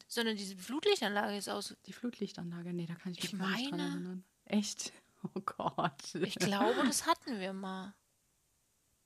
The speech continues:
Speaker 2: Kann
Speaker 1: Gott,
Speaker 2: ich mich
Speaker 1: hoffentlich
Speaker 2: jetzt
Speaker 1: habe ich
Speaker 2: nicht
Speaker 1: das nicht
Speaker 2: dran erinnern.
Speaker 1: geträumt oder so, aber ich bin mir ziemlich sicher.
Speaker 2: <laughs>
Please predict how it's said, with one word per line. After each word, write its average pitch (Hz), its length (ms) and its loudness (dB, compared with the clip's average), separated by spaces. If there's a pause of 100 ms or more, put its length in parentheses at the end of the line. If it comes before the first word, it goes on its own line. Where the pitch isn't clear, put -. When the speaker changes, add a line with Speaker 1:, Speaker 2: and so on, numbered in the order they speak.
(880)
Speaker 2:
Kann 320 100 -20
Speaker 1:
Gott, - 120 -12
Speaker 2:
ich - 0 -
mich 170 140 -2
Speaker 1:
hoffentlich 180 260 -4
Speaker 2:
jetzt 190 80 -2
Speaker 1:
habe 185 100 -6
ich 185 60 -4
Speaker 2:
nicht - 80 -4
Speaker 1:
das - 80 -4
nicht 185 180 0
Speaker 2:
dran 185 80 -6
erinnern. 185 140 2
Speaker 1:
geträumt 247 320 6
oder 196 160 4
so, 190 160 4
aber 196 220 8
ich - 160 -4
bin 190 200 -8
mir 185 120 -6
ziemlich 233 340 8
sicher. 254 400 12
Speaker 2:
<laughs> 208 200 4